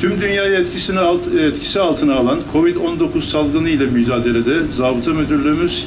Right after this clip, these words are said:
yedi yirmi dört halkımızın hizmetinde olmuş ve olmaya da devam edecektir. Karadeniz Erev'deki vatandaşlarımızın sağlıklı, rahat, huzurlu bir yaşam sürmesi için kanun, tüzük ve yönetmeliklerin bize vermiş olduğu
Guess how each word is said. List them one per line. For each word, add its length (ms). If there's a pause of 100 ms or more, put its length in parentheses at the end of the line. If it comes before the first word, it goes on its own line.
yedi 200
yirmi 340
dört 200
halkımızın 560
hizmetinde 520
olmuş 640 (160)
ve 100
olmaya 400
da 160
devam 260
edecektir. 480 (1400)
Karadeniz 500
Erev'deki 480
vatandaşlarımızın 920
sağlıklı, 640
rahat, 520 (540)
huzurlu 460
bir 120
yaşam 340
sürmesi 460
için 320 (180)
kanun, 520
tüzük 340
ve 80
yönetmeliklerin 840 (180)
bize 240
vermiş 400
olduğu 420